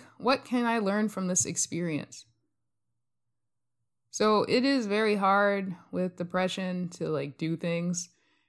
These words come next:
And I know <laughs> for me, it was just, "Okay, I don't wanna get out of bed. I don't wanna do anything. I don't have my routine together. Why am I eating so much?" And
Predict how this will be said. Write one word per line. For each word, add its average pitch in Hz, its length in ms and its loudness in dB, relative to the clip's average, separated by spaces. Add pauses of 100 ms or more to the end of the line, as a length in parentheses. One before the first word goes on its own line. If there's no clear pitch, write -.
(140)
And 170 300 0
I 180 140 2
know 175 500 2
<laughs> 185 40 -4
for 185 180 0
me, 175 340 0
it - 80 -2
was 151 200 -2
just, 151 440 0 (1900)
"Okay, 165 680 0 (200)
I 175 100 -4
don't 175 180 -2
wanna 175 200 -2
get 160 160 0
out 160 120 -2
of 156 80 -6
bed. 160 580 0
I 170 140 -2
don't 160 220 -2
wanna 170 240 -4
do 160 220 -4
anything. 170 880 -4
I - 160 -4
don't 160 200 -4
have 160 180 -2
my 160 100 -4
routine 156 520 -4
together. 165 760 -2 (300)
Why 175 160 -4
am 165 100 -4
I 151 60 -6
eating 214 400 0
so 190 240 0
much?" 175 500 -2 (520)
And 220 360 0